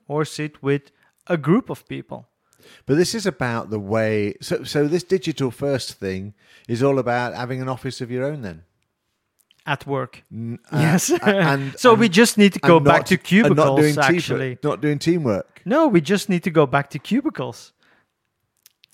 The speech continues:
Speaker 2: Okay.
Speaker 1: <laughs>
Speaker 2: Y-, I mean, in some ways you're right, if
Speaker 1: I
Speaker 2: that's what we're
Speaker 1: know,
Speaker 2: saying.
Speaker 1: I know,
Speaker 2: But
Speaker 1: yeah.
Speaker 2: even if you had cubicles, you couldn't use speakers and microphones.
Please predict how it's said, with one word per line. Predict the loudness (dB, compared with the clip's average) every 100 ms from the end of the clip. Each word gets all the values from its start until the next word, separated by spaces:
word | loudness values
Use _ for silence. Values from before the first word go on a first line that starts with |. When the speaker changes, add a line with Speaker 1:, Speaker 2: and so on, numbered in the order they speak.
| _ -20 -20 _ _ -14 -6
Speaker 2:
Okay. | 2 2 2 0 2 0
Speaker 1:
<laughs> | 0 -2 -2 -4 -6 -8 -12 -14 -16 -18 -18 -20 -10
Speaker 2:
Y-, | -8 -4
I |
mean, | -2 -2
in | -2
some | -2 -2
ways | 0 0
you're | 0
right, | -2 -4 -8 -14 -12
if | -2
Speaker 1:
I | 2 2
Speaker 2:
that's |
what | 4 4
we're | 4
Speaker 1:
know, | 0
Speaker 2:
saying. | -2 -4 -4
Speaker 1:
I | -4
know, | -4 -4 -6
Speaker 2:
But | -4
Speaker 1:
yeah. | -4
Speaker 2:
even | -2
if | -4
you | -4
had | -6
cubicles, | -6 -6 -6 -4 -6 -6
you | -6
couldn't | -4 -2
use | -2 -2
speakers | -4 -6 -6 -8
and | -8
microphones. | -8 -8 -12 -12 -12 -16 -20